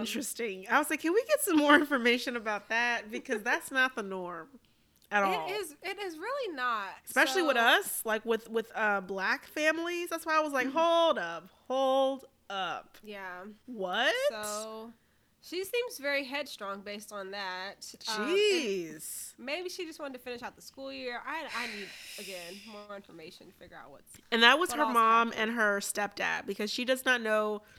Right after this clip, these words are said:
Speaker 1: her biological father, who we can assume is Asian.
Speaker 2: Oh, yeah, probably.
Speaker 1: Yeah,
Speaker 2: That's
Speaker 1: I'm, I'm
Speaker 2: assumption.
Speaker 1: just, like, ninety percent sure he's Asian, 'cause she looked Asian as, I mean, she looks Asian,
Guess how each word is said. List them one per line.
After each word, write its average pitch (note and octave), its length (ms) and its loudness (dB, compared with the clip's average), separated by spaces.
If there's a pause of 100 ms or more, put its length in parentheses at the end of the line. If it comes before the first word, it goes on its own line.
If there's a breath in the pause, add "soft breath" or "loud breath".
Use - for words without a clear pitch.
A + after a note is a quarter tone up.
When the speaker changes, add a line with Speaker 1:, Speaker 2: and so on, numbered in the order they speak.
(160 loud breath)
Speaker 1:
her B3 160 2
biological G#3 580 0
father, G#3+ 400 0
who A#3 140 -4
we E4 160 2
can F#4+ 160 -2
assume A#3 440 -2
is G3+ 160 -8
Asian. - 560 -10 (800)
Speaker 2:
Oh, B3+ 220 -14
yeah, G#3 260 -14 (240)
probably. F3+ 360 -16 (420)
Speaker 1:
Yeah, G3+ 200 0
Speaker 2:
That's G#3 120 0
Speaker 1:
I'm, G#3 60 -6
I'm - 40 -12
Speaker 2:
assumption. A3 180 -4
Speaker 1:
just, A3 140 -8 (160)
like, G3+ 140 -8
ninety G3+ 480 -6
percent F#3 380 -10
sure F3+ 140 -10
he's F3+ 160 -10
Asian, E3 280 -12
'cause A3 140 -8
she B3+ 180 -6
looked A3+ 380 -2 (100)
Asian F3 500 -6
as, D#3+ 180 -14 (100)
I F#3 60 -8
mean, G3+ 120 -6
she A3+ 140 -8
looks G#3+ 220 -4
Asian, A3+ 420 -10